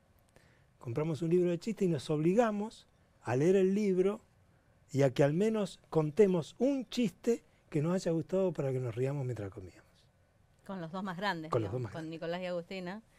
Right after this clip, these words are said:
Speaker 2: la, la, los almuerzos eran ronda de chistes.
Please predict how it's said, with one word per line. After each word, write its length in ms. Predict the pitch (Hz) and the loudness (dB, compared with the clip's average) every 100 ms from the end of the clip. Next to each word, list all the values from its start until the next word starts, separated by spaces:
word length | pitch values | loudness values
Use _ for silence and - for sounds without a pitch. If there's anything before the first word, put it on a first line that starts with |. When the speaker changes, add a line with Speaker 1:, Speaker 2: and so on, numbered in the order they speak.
| _ - - - | _ -20 -20 -10
Speaker 2:
la, 500 | 170 160 170 170 - | -8 -8 -12 -18 -16
la, 460 | - 165 165 160 - | -10 -8 -8 -8 -8
los 180 | 180 175 | -6 -6
almuerzos 520 | 180 180 190 214 208 | -8 -8 -10 -8 -6
eran 280 | 185 196 208 | -6 -6 -6
ronda 280 | 170 185 185 | -8 -8 -8
de 140 | 165 | -8
chistes. 440 | - 175 - 156 | -10 -14 -14 -18